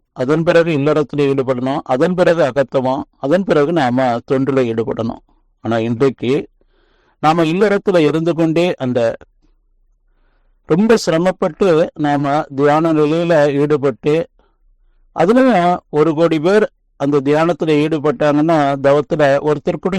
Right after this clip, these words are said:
சக்சஸ் ஆகல அப்படின்னு சொல்றாங்க சாமிஜி. அப்ப அந்த ஆற்றல் எல்லாம் வீணா போச்சான்னா இல்ல, ஒட்டுமொத்த மகான்களுடைய அந்த எனர்ஜி எனக்குள்ள வந்து இந்த எளிய முறையிலான தவ வாழ்க்கையை நமக்கு அமைத்து கொடுத்திருக்கு என்று சொல்லி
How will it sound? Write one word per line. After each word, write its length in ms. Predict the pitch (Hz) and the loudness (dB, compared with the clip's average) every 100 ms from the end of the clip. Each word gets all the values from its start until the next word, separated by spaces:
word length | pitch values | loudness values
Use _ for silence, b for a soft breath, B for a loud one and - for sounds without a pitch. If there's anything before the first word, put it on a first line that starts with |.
| - | -2
சக்சஸ் 380 | 147 - 151 151 | -4 -4 -4 -2
ஆகல 400 | 135 131 131 127 - - | 0 0 0 -2 -6 -6
அப்படின்னு 280 | 131 156 170 127 | -2 -2 -2 -4
சொல்றாங்க 300 | 120 117 113 - | -2 -2 -4 -4
சாமிஜி. 400 | 113 117 101 95 _ _ _ _ _ _ _ _ _ _ _ | -2 -2 -6 -12 _ _ _ _ _ _ _ _ _ _ _
அப்ப 260 | - 156 165 | -6 -2 0
அந்த 460 | 156 165 147 127 - _ _ _ _ _ _ _ | 0 2 2 0 -4 _ _ _ _ _ _ _
ஆற்றல் 380 | - 160 - 196 | -2 0 2 0
எல்லாம் 260 | 190 214 180 | 2 2 2
வீணா 240 | 165 175 139 | 2 0 0
போச்சான்னா 540 | 156 139 143 151 156 | -4 -2 -2 0 0
இல்ல, 400 | 135 139 139 135 | 0 0 2 2
ஒட்டுமொத்த 840 | 123 143 - 196 185 151 233 180 143 135 | 0 -4 -4 -2 -2 0 2 4 2 0
மகான்களுடைய 680 | 131 147 151 147 143 139 143 | 0 0 0 0 0 0 0
அந்த 240 | 131 131 | 0 0
எனர்ஜி 380 | 127 131 147 151 | 0 0 0 0
எனக்குள்ள 520 | 143 135 131 151 160 | 0 0 -2 -2 0
வந்து 380 | 147 139 165 214 | 0 0 0 0
இந்த 200 | 143 131 | 0 -2
எளிய 380 | 123 139 170 175 | -2 -2 0 0
முறையிலான 720 | 151 139 135 131 139 139 127 135 | 0 0 0 0 0 -2 -4 -4
தவ 260 | 127 135 139 | -2 2 2
வாழ்க்கையை 500 | 123 135 135 165 160 | 2 0 0 -2 0
நமக்கு 500 | 120 120 - 127 120 | 0 -2 0 -2 0
அமைத்து 360 | 117 135 127 | 0 -2 -2
கொடுத்திருக்கு 580 | 143 127 113 113 113 117 | -2 -4 -2 -6 -2 -4
என்று 140 | 107 117 | -2 -6
சொல்லி 260 | - 98 | -6 -6